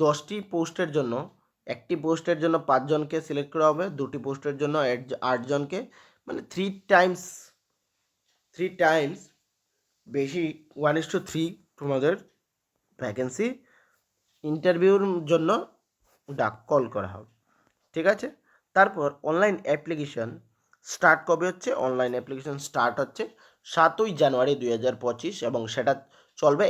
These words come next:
একত্রিশে জানুয়ারি দুই হাজার পঁচিশ। মানে এই কিছু দিনের মধ্যেই তোমাদের অ্যাপ্লিকেশন করে নিতে হবে। এখনো শুরু হয়নি, সাত তারিখ থেকে শুরু হবে এবং একত্রিশ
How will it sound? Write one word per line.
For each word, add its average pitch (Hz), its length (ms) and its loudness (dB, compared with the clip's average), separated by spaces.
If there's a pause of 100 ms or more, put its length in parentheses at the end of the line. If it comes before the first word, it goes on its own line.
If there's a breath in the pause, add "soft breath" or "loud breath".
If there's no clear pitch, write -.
একত্রিশে 180 440 -4 (180)
জানুয়ারি 123 400 2
দুই 113 160 -2
হাজার 104 180 -4 (100)
পঁচিশ। - 320 -18 (540 soft breath)
মানে 160 180 2 (440 soft breath)
এই 202 160 -4
কিছু 180 280 -10
দিনের 170 280 0
মধ্যেই 143 340 -4
তোমাদের 123 280 -4
অ্যাপ্লিকেশন 113 520 -10
করে 107 200 -6
নিতে 101 160 -12
হবে। 147 120 -8 (120)
এখনো 139 280 -8
শুরু 143 240 -6
হয়নি, 143 260 -4 (340 loud breath)
সাত 143 240 -4
তারিখ 180 260 -2
থেকে 151 200 -8
শুরু 127 200 -8
হবে 139 220 -6
এবং 123 120 -6 (240)
একত্রিশ 131 360 -10